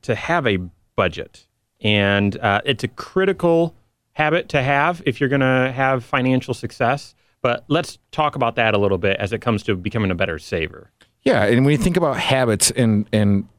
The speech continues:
Speaker 2: I talk about this frequently at work, it,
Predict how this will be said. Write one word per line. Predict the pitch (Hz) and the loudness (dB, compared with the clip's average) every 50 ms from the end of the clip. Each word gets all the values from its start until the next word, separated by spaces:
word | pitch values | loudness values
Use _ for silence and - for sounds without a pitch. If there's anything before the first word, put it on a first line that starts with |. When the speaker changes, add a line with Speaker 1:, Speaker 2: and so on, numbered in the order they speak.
| _ _ _ _ | _ _ _ _
Speaker 2:
I | - 113 110 107 - - - _ _ _ _ _ | -2 -2 -2 -2 -4 -10 -20 _ _ _ _ _
talk | - - 120 107 | -4 -4 -2 0
about | 101 95 107 104 | 0 0 0 0
this | 90 107 101 - - - - - - _ _ _ _ | 0 -2 -2 -2 -4 -6 -8 -14 -20 _ _ _ _
frequently | - - 135 131 - - 117 - - 101 98 98 - - | -4 -2 -2 0 0 0 0 2 2 2 2 0 0 0
at | 90 90 - - | 0 0 0 0
work, | 110 143 165 127 95 - - - - _ | 0 0 2 0 0 -2 -8 -16 -6 _
it, | 98 104 | -4 -4